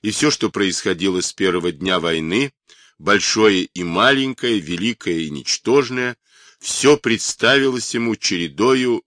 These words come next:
неожиданностей, перед которыми он стоял безоружным. Не Надя ли сосредоточенным своим взором толкала его к такому признанию?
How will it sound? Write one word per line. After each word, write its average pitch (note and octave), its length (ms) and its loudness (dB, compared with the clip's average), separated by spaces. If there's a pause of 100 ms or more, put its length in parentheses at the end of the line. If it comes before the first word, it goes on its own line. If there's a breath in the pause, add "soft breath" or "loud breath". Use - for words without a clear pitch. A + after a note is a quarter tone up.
неожиданностей, F#2 1160 -4 (320 soft breath)
перед F#2 300 -4
которыми C3+ 640 -2
он G2+ 180 -4
стоял F2 440 -2
безоружным. C2+ 800 -10 (880 soft breath)
Не A2 240 2
Надя C#3+ 460 2
ли C#3 420 2
сосредоточенным A2+ 1160 -2
своим A2 380 -2
взором F#2 680 2
толкала A#2 560 0
его G#2+ 300 0
к - 100 -14
такому F2+ 580 -6
признанию? B1 720 -12